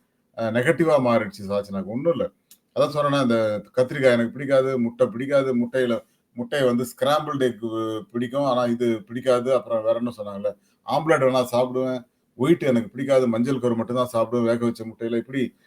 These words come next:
பல விஷயங்கள், பிரிஞ்சால் பிடிக்காது, அ, மட்டன் பிரியாணியோட நான் அவ்வளோ பிரிஞ்சால் வச்சு சாப்பிடுவேன். So, இந்த மாதிரி என்ன சொன்னாலும் சாச்சனா அவர்களுக்கான அந்த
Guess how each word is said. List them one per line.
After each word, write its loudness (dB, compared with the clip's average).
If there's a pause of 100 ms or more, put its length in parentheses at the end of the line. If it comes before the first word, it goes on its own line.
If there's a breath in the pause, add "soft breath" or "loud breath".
(300)
பல 6
விஷயங்கள், 0
பிரிஞ்சால் 6
பிடிக்காது, 4 (380)
அ, -2
மட்டன் 0
பிரியாணியோட 4
நான் 2
அவ்வளோ 4
பிரிஞ்சால் 4
வச்சு 2
சாப்பிடுவேன். 0 (360)
So, -10
இந்த 4
மாதிரி 4
என்ன 2
சொன்னாலும் 0 (640)
சாச்சனா 0
அவர்களுக்கான -2
அந்த -4